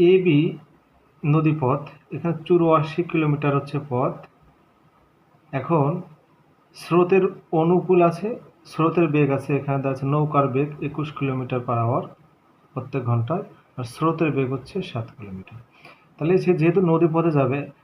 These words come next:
যাওয়ার সময় যদি স্রোতের অনুকূলে যায়, আসার সময় প্রতিকূলে আসবে। তো আমি ধরলাম অনুকূলে গেল। এখন অনুকূলে যখন যায়, অনুকূলে, অনুকূলে যখন যায় তখন, আহ, একটা নৌকা দুইটা বেগই পায়,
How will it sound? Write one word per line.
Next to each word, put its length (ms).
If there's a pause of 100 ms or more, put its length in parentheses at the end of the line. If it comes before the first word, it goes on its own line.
(140)
যাওয়ার 260
সময় 280
যদি 220
স্রোতের 380
অনুকূলে 460
যায়, 160
আসার 200
সময় 380
প্রতিকূলে 440
আসবে। 320 (580)
তো 80
আমি 120
ধরলাম 360
অনুকূলে 500
গেল। 180
এখন 340 (480)
অনুকূলে 580
যখন 360
যায়, 280 (200)
অনুকূলে, 760 (640)
অনুকূলে 520
যখন 380
যায় 380
তখন, 560 (1000)
আহ, 360
একটা 160
নৌকা 320
দুইটা 320
বেগই 260
পায়, 220